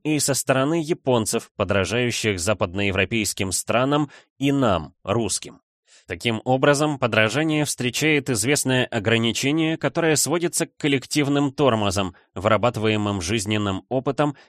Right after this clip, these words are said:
и определённым укладом жизни, и к противодействию всему тому, что не соответствует вкусу, привычкам,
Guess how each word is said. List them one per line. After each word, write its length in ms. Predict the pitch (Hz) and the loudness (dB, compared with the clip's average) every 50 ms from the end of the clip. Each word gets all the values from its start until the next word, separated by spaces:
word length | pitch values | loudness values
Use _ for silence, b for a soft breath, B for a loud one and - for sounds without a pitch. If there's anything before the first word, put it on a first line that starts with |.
| B B | B B
и 80 | 101 98 | -4 -4
определённым 640 | 95 - 107 104 98 117 139 165 165 160 156 151 | -2 0 -2 -2 0 0 0 2 2 2 2 2
укладом 420 | 139 120 - 143 151 147 156 156 147 | 2 2 2 2 2 2 2 0 0
жизни, 480 | 113 107 123 123 107 87 98 92 87 b b b b _ | -2 0 0 0 0 0 -2 -6 -6 b b b b _
и 160 | 110 107 95 | -6 -6 -6
к 80 | - - | -4 -2
противодействию 880 | 107 101 - 101 101 98 95 95 113 117 110 - - - 101 101 95 | -2 -2 0 0 0 0 0 0 -2 -2 -2 -2 -4 -4 -4 -4 -2
всему 360 | - - - 110 104 101 101 | -2 -4 -2 -2 -2 -2 -2
тому, 300 | 87 - 95 95 120 135 | -2 -2 -2 0 0 -2
что 240 | 131 - - - 104 | -2 -2 -4 -4 -4
не 160 | 95 92 92 | -4 -2 -2
соответствует 800 | 87 - 98 90 87 92 95 104 104 - - - 104 98 92 90 | -2 0 2 0 2 2 0 -2 0 -2 -4 -4 -2 -2 -2 -2
вкусу, 540 | - - - _ - 127 135 135 - - 98 | -4 -8 -16 _ -6 -4 -4 -2 -2 -4 -6
привычкам, 720 | 80 - 87 85 82 90 120 127 - - - 113 101 92 | -6 -6 -10 -8 -6 -4 -4 -4 -4 -2 -2 -2 -2 -2